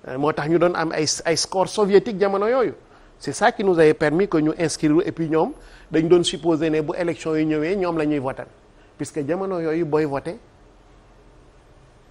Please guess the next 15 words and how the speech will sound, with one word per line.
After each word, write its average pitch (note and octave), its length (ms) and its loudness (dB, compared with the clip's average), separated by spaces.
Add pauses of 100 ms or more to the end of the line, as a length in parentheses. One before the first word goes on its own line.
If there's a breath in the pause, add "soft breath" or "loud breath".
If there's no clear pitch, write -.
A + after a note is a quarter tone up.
(140)
boobu E3+ 320 4
isoloir A3+ 440 2
amul. A3 300 0 (100)
Isoloir C4 440 2
ñun C4 180 4
ñoo C4 120 4
ko A#3 100 2
xeex, G3 340 -4
ñun. D3+ 180 -2 (760)
Bokk F#3 220 -2
naa B3+ 140 2
ci B3 100 -8
ñi A3 100 -4
ko - 120 -2
xeex. A3 220 -4